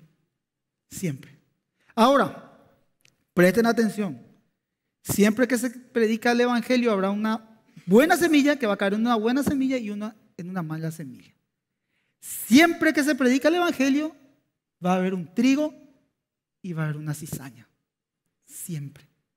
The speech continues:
Inevitablemente. Vos me decís, "¿Y por qué, pastor?". Por eso que en el, en, en, en, solamente para que haya problemas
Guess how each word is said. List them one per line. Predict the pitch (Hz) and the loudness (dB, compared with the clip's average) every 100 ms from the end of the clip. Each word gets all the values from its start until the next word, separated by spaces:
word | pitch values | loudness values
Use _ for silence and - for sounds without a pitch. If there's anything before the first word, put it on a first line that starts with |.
| _ | _
Inevitablemente. | 214 202 202 180 - 185 190 190 156 139 131 - _ _ _ _ | 4 6 4 2 -4 -4 -2 -4 -8 -14 -16 -20 _ _ _ _
Vos | 208 240 | 2 4
me | 247 | 4
decís, | 208 277 | 2 -2
"¿Y | |
por | 262 269 - | -2 -2 -2
qué, | 370 | -2
pastor?". | 285 233 226 233 - _ _ _ _ | -2 -4 -6 -8 -10 _ _ _ _
Por | 269 247 | 0 0
eso | 214 247 | 0 -2
que | 277 | 0
en | 254 | 0
el, | 262 247 | 0 -2
en, | 233 | -4
en, | 240 226 240 | -6 -8 -8
en, | 208 - | -10 -12
solamente | - 262 277 247 247 254 220 - _ _ _ _ | -6 -2 0 0 -2 -4 -8 -12 _ _ _ _
para | 226 226 | -2 -2
que | 233 | -2
haya | 208 240 254 254 - _ | -2 -2 -2 -4 -16 _
problemas | 226 214 202 247 262 196 170 - | -4 -2 0 0 0 -2 -6 -12